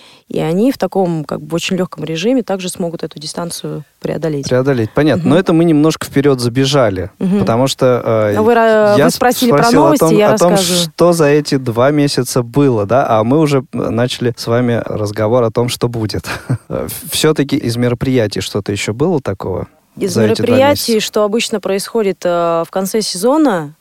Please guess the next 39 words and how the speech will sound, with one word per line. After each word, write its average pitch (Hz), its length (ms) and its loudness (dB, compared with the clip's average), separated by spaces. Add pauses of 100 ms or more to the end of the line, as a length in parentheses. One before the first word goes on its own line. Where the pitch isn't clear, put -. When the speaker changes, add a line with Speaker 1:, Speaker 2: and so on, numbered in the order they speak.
(120)
Speaker 2:
Мгм. 208 120 -10
Speaker 1:
зимнего 170 640 0
и 180 580 -4
в - 20 -8
начале 190 380 -2
бегового 208 400 0
сезона, 185 400 -2
это 208 380 0 (340)
участие 214 400 -4
в - 20 -10
стартах 180 380 -4
беговых. 143 520 -10
Speaker 2:
Так. 107 300 -4 (160)
Speaker 1:
Это 160 800 -2
весенний 277 600 2
гром, 240 560 4 (520)
э, 165 600 -4
забеги 175 380 -4
на 175 140 -2
пять 165 240 -6
и - 20 -18
двадцать 160 280 -4
один 156 260 -6
километров, 151 800 -8
это 151 880 -6
московский 160 460 -10
полумарафон 226 760 0
на 196 120 -2
двадцать 190 280 -4
один 185 220 -4
километр 175 500 -6
и 170 40 -8
десять 165 300 -8
километров, 156 640 -10
это 160 460 -4
забег 170 380 -4
«Спорт - 300 -10
во 160 140 -4
благо», 226 500 0